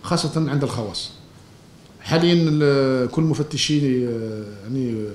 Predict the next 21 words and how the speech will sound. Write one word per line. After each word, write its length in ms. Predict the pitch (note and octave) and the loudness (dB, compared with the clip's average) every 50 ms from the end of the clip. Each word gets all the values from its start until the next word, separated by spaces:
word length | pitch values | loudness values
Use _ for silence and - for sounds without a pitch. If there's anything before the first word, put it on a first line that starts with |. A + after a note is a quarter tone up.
| - - | -8 -10
قطاع 220 | C3 - C#3+ B2 | -6 -6 -4 -4
الصحة 440 | A#2+ - - D3+ - E3+ F3+ F3+ - - - - - - | -4 -4 -4 -4 -2 -4 -4 -4 -6 -14 -20 -20 -6 -6
هم 60 | C3+ | -4
في 60 | A#2+ C#3 | 0 2
الميدان. 460 | C3+ C3 C3 B2+ A#2+ D#3 F3+ G#3 G#3+ - - - - - - - | 2 4 4 4 2 2 0 0 -2 -6 -12 -20 -20 -20 -20 -12
حاليًا 440 | - - D3 D3+ D#3 D#3 D#3 D3+ C3 | -2 0 2 4 4 4 4 4 2
حنا، 340 | - C#3+ D3 C#3+ C#3 C3+ A#2+ | 2 2 2 2 2 2 0
حنا 180 | - C#3 C#3 | 0 -2 0
رانا 220 | C#3+ C#3 C#3 C#3 C3+ | 0 0 0 0 0
ن-، 720 | C3 C3 B2+ B2 B2 A#2+ A#2+ A#2 A#2 A2+ A2 A2 G#2+ G2+ G2+ G#2 A2+ - - - - - - - - - - - | 0 0 0 0 -2 -2 -4 -4 -6 -8 -8 -8 -10 -12 -14 -18 -20 -20 -20 -20 -20 -20 -20 -20 -20 -20 -16 -12
يعني 260 | B2 A2+ B2 C3+ C#3 | -6 -4 -2 0 0
نشوفوا 640 | C#3 C3+ C3 B2+ B2 A#2 - - D3+ B2+ - - C3 | 2 2 2 0 0 0 0 0 -2 -2 0 2 2
ال-، 440 | B2+ A#2+ B2 B2 A#2+ A#2 A2+ A2+ C3 | 2 2 2 2 0 0 0 0 0
ما 100 | C#3+ C3 | 0 0
هي 180 | C#3 C3+ C#3 | 2 2 2
الأسباب 600 | C3+ C3 B2 - C#3 - - C#3 C#3 F3+ E3+ D3 | 2 2 0 0 -2 -2 0 4 6 6 6 6
اللي 200 | D3 C#3+ - - | 4 2 0 0
أدت 300 | C3+ B2+ B2 D3 C#3 C#3+ | -2 0 0 0 0 0
إلى 160 | C3+ C3 C3 B2 | 0 0 0 0
هذه 200 | B2+ B2 B2 A#2+ | 0 0 0 0
العمليات. 460 | A2+ A#2 A2+ A#2 A2 A2+ C#3 G#3+ | -2 -2 -2 -2 -2 -2 -2 -2